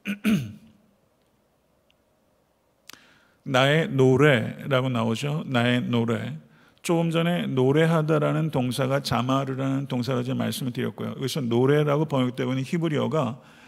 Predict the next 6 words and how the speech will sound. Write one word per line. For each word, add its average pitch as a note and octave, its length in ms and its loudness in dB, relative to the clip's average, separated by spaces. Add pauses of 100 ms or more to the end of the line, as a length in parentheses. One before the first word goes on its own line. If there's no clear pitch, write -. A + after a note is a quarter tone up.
(260)
지무라트라는 D3+ 1300 -2
명사입니다. A#2 640 -4
지무라트 D3+ 800 -2 (220)
자마르. B2 500 -6 (880)
지무라트 D3 760 -2
자마르. A#2 440 -4